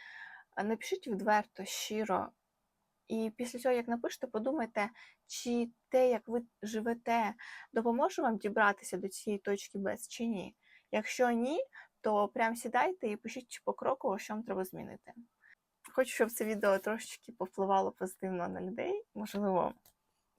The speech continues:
комусь дійсно допоможе. Я не буду більше розглагольствувати на цю тему, тому що насправді я не дуже багатослівна людина і люблю все чітко по темі.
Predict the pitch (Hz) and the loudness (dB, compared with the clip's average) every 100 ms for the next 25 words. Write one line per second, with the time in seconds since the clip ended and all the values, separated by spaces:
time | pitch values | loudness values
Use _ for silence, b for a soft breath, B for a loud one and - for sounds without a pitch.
0 | - 226 214 240 - 196 220 - 202 - | -4 -2 -2 -6 -6 -6 -4 -6 -8 -8
1 | - 175 202 214 - - B B - 240 | -8 -4 -4 -6 -14 -20 B B 0 2
2 | 247 247 320 247 262 262 233 226 214 208 | 2 0 -2 0 -2 -2 -4 -4 -4 0
3 | 233 247 - 170 185 208 226 - 330 254 | 2 2 0 -6 -6 -10 -8 -2 -2 -2
4 | 180 226 - 240 - 302 247 214 220 220 | -6 -10 -10 -6 0 0 2 -2 -2 0
5 | 233 202 196 196 - - 220 196 190 214 | 0 -2 -4 -6 -8 -6 -2 -2 -2 -2
6 | 294 233 202 202 240 254 208 202 247 240 | -2 -2 -2 -2 -4 -4 -6 -6 -10 -12
7 | - - 175 - 151 156 | -14 -8 -8 -6 -8 -8